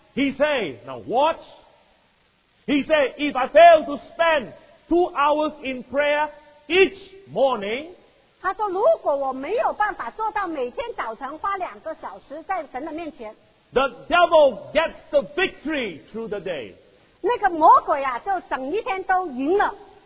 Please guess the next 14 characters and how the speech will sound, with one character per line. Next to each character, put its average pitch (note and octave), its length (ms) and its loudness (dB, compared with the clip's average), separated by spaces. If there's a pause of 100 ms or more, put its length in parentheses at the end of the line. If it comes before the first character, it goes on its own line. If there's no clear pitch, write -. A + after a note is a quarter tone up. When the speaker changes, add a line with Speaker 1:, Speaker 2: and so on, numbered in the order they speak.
(760)
Speaker 1:
The G#2+ 80 -16
disciple A3 640 -8
of B3 100 -6
the B3 80 -6
Lord B3 300 -6
Jesus A#3+ 340 -10
Christ, A3 420 -4 (120)
John B3 240 -4
Wesley A#3+ 500 -8
and G#3 100 -12
Martin A3+ 420 -10
Luther, G#3+ 420 -6
every G#3 340 -10
day G3 240 -8